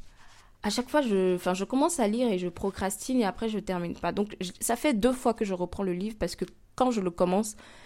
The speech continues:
ça fait trop longtemps que je continue pas de le lire et après, j'oublie, en fait, ce qui s'est passé et ça me saoule. Je, genre, je reconnecte pas. Donc là, je pense que ça va être encore la troisième fois que je reprends ce livre.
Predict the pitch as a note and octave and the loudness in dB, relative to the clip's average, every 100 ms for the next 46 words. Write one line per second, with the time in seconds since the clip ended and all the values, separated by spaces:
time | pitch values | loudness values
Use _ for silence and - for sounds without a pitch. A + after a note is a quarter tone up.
0 | - - A3+ - - B3+ G#3 G#3 G#3 G3+ | -20 -6 -2 0 4 4 4 2 0 0
1 | F#3+ F#3+ F#3+ F3+ - F#3+ F3+ E3+ F3 G3 | -2 0 0 0 0 2 2 0 -2 -2
2 | G#3 F3 D#3+ A3+ G3+ F3+ E3 G3 A3+ F3+ | 0 -2 -2 -4 -4 -6 -2 2 2 2
3 | - F3 - - E3 D#3+ D3+ - G3 E3+ | -2 -6 -6 -6 -4 -4 -4 -2 0 0
4 | E3 E3 D#3+ - E3+ F3+ - E3 E3 E3 | -2 -4 -6 -8 -8 -10 -12 -6 -4 -2
5 | E3 F#3 F3 D#3+ E3+ F3+ E3+ - - D3 | -2 -2 -2 -4 -2 -2 -2 -6 -6 -6
6 | - - - - - - - - - - | -8 -20 -18 -18 -18 -20 -20 -20 -20 -20
7 | - G#3+ A3 A3+ A3 G3 A3 G#3+ A3 G#3+ | 0 2 6 8 8 6 0 0 0 2
8 | F#3+ G3 F#3+ F3+ F#3 F3 - G#3 F#3+ F#3 | 2 2 2 0 2 0 6 8 10 8
9 | G3+ G3 F3+ F3 D#3+ - F#3+ - E3 D#3+ | 8 4 4 2 0 2 2 2 0 2
10 | C4+ C#4 | 2 4